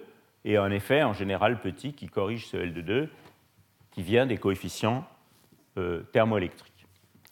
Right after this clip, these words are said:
Donc voilà pour la conductivité thermique. Et maintenant, j'en, j'en viens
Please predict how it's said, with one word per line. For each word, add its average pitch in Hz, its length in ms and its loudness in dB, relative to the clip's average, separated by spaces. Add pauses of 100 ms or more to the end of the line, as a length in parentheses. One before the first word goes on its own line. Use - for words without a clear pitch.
(340)
Donc 92 80 -8
voilà 135 240 6
pour 135 160 4
la 104 140 4
conductivité 90 680 -6
thermique. 151 540 2 (1080)
Et 104 60 -4
maintenant, 120 380 2
j'en, 120 400 0
j'en 117 180 0
viens 143 400 2